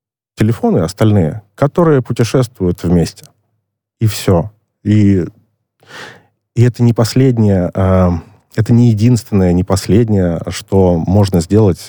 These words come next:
а, для поиска. То есть на каждый хитрый винт всегда найдётся, чем ответить. Невероятные просто, а,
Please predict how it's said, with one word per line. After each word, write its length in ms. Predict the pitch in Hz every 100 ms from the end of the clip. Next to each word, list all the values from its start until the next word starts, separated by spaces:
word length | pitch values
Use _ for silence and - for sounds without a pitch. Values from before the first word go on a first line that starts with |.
| -
а, 240 | 82 85
для 160 | 85 95
поиска. 400 | 104 82 - -
То 100 | 90
есть 220 | 85 - - - - _ _
на 120 | 101 101
каждый 640 | 131 113 104 90 82 - _ _ -
хитрый 340 | - 95 95
винт 280 | 90 147 170
всегда 340 | - 95 92
найдётся, 800 | 120 107 90 110 - 87 78 - - _ -
чем 180 | - 98
ответить. 460 | 95 92 85 - _ _ _ _ _ _ _ _ _ _ _ _ _ _ _ _ _ _ _ -
Невероятные 880 | 110 123 135 147 151 123 104 92
просто, 560 | 87 92 - - 87 90 - - - -
а, 460 | 92 90 87 85